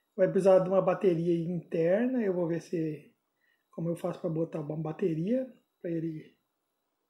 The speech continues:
como que faz, liga isso no kit, né? É, pra manter o relógio, acho que o relógio, vai precisar botar um relógio. Ele nem tem, eu acho, o relógio interno.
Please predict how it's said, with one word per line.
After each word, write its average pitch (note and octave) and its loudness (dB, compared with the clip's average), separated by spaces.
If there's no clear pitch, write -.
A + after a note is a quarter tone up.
como F3+ -6
que - -20
faz, E3 -4
liga E3 -4
isso D#3+ -4
no D#3 -8
kit, A3+ -4
né? G#3 -6
É, D#3 -10
pra E3 -12
manter D#3 -8
o D#3+ -6
relógio, D#3+ -4
acho - -14
que - -6
o E3+ -2
relógio, E3+ 2
vai D#3+ -2
precisar E3 -4
botar E3+ -2
um E3+ -2
relógio. F3 -2
Ele E3 -4
nem F3 0
tem, E3+ -4
eu D3+ -8
acho, C#3+ -16
o E3 -6
relógio D3 -10
interno. D3 -12